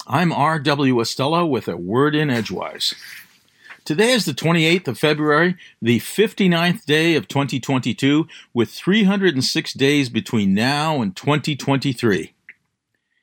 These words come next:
Tomorrow places us at the beginning of March, but in a leap year, we would have the twenty-ninth of February.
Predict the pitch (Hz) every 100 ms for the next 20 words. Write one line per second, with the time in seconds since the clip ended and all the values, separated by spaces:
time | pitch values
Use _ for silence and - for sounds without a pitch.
0 | _ _ _ - 131 147 190 220 190 190
1 | 190 - 165 170 135 - 117 117 127 123
2 | 110 98 104 135 208 - - - 123 120
3 | 120 131 226 226 143 120 135 151 139 139
4 | 135 127 120 117 107 123 - 107 95 110
5 | 180 214 120 _ - 107 160 175 123 80
6 | 71 -